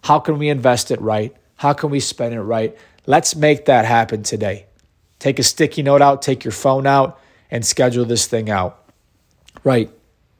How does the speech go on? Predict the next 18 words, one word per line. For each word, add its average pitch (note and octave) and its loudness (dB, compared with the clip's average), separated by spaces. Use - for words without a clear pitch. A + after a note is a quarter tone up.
And B2+ -6
make E3+ 4
that D3 4
happen, C#3+ 2
and A#2+ -4
I A#2 -2
guarantee C3 -2
tonight B2 -2
you're A#2 -2
gonna A2 -6
find A#2 -2
a A2 -2
much A#2 -4
more A2+ -2
effective G#2 -2
day A2+ 0
was G2+ 2
executed G#2 -4